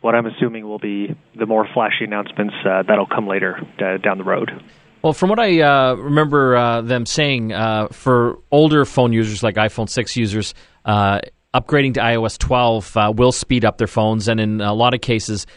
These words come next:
Speaker 2: uh, a lot of the apps will, uh, open twice as fast as compared to I O S eleven or earlier.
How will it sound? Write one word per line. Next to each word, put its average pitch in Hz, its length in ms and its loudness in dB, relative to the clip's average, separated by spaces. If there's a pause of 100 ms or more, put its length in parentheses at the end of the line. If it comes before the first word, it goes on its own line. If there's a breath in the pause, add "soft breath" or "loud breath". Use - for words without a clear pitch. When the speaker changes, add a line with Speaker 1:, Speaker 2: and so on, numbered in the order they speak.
(220 soft breath)
Speaker 2:
uh, 107 240 2 (120)
a 113 160 -4
lot 127 260 2
of 113 80 -2
the 123 100 -2
apps 117 320 -2
will, 107 280 -2
uh, 101 200 0
open 104 600 2
twice 127 280 0
as 107 120 -6
fast 95 440 -4 (440)
as 113 120 2
compared 101 360 2
to - 80 -2
I 95 140 2
O 92 80 2
S 90 120 -2
eleven 87 400 -2
or 90 220 4
earlier. 80 280 0